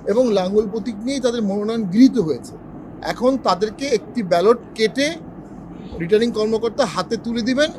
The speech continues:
এটা just a mere formalities। দেখুন, আমরা অবশ্যই একীভূত হওয়ার ক্ষেত্রে সকলেই আগ্রহী। এই বিষয়টি আমরা প্রেসিডিয়ামে আলোচনা করব, জেলা সভাপতিদের আলোচনা করব। তৃণমূল এবং প্রেসিডিয়াম যদি আমাদেরকে এক হওয়ার অনুমতি দেয়,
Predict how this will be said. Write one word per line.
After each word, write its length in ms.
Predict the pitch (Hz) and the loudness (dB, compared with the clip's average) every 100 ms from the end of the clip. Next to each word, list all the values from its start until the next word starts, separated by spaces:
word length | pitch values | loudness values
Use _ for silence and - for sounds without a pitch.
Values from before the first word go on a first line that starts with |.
| - | -8
এটা 280 | 185 240 254 170 | -2 -2 -2 -2
just 280 | 202 202 - | 0 -2 -4
a 80 | 254 | -2
mere 280 | 202 196 185 | 0 0 -2
formalities। 600 | 151 139 120 - - - - - - - - | -6 -8 -10 -12 -16 -16 -16 -16 -16 -8 -2
দেখুন, 280 | - 294 | 0 0
আমরা 260 | 247 240 247 | 0 2 2
অবশ্যই 340 | 202 208 - | 2 0 0
একীভূত 460 | 269 214 214 220 240 240 240 - - | 2 2 -2 -8 -2 -2 -2 -8 0
হওয়ার 200 | 190 208 | 2 2
ক্ষেত্রে 360 | 202 214 - 226 | 0 -8 -6 -8
সকলেই 440 | - 180 254 269 | -6 -2 4 6
আগ্রহী। 440 | 214 202 220 202 - - - - - | 6 6 0 0 -2 -12 -16 -8 2
এই 80 | 202 | 2
বিষয়টি 500 | 196 - 233 247 233 | 2 0 -2 2 2
আমরা 240 | 208 214 | 2 -2
প্রেসিডিয়ামে 520 | - 190 202 220 226 | -4 -4 -2 0 2
আলোচনা 380 | 208 202 226 226 | 2 0 -4 -8
করব, 380 | - 190 226 254 - - - | -6 -6 -4 -6 -8 -20 -6
জেলা 180 | 160 190 | 2 2
সভাপতিদের 680 | 190 220 220 214 220 208 226 | 2 -2 -2 -2 -6 -2 0
আলোচনা 340 | 208 208 233 | 2 0 -2
করব। 360 | 233 233 226 247 - | -2 -4 -2 -4 -2
তৃণমূল 440 | 220 226 247 269 | 0 4 4 4
এবং 160 | 254 254 | 2 0
প্রেসিডিয়াম 520 | 220 180 196 233 226 | -4 -6 -4 -2 -2
যদি 160 | 202 220 | -2 -2
আমাদেরকে 380 | 196 202 190 202 | 0 -2 -4 -2
এক 240 | 175 170 | -2 -2
হওয়ার 180 | 202 202 | -4 -2
অনুমতি 440 | 196 196 202 220 | -2 -2 -2 -4
দেয়, 300 | 185 180 202 | -2 0 -2